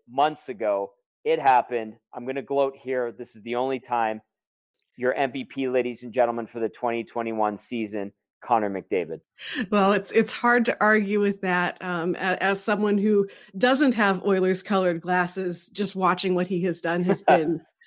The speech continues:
Speaker 2: phenomenal. And, you know, I, I, I see if, if he hadn't hit this hundred point season,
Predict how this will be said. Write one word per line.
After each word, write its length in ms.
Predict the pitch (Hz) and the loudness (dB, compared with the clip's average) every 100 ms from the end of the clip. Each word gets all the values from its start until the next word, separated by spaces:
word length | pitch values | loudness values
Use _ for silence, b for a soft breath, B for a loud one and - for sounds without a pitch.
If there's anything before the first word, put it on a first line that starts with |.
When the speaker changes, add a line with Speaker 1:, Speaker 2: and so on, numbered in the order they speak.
| - | -2
Speaker 2:
phenomenal. 800 | 220 208 185 185 185 180 170 - | 2 6 6 6 4 2 2 0
And, 440 | 185 180 185 175 - - | 0 0 0 -2 -8 -4
you 120 | 247 | 0
know, 100 | 202 | 2
I, 260 | 196 185 - | 2 2 0
I, 200 | 202 196 - | 0 0 2
I 180 | 190 | 0
see 680 | 190 - - - 226 220 214 B B B _ - | 0 -2 -2 0 0 0 -4 B B B _ 0
if, 200 | 311 311 | 0 0
if 200 | 392 320 | 0 2
he 160 | 320 302 | 2 0
hadn't 420 | - 302 330 311 | 0 0 0 -2
hit 280 | - 285 - | -2 -2 2
this 200 | 262 - | 0 2
hundred 380 | 240 233 226 - | 0 2 2 0
point 340 | 240 220 220 | 2 2 2
season, 600 | - 220 196 214 208 | -2 -2 2 2 2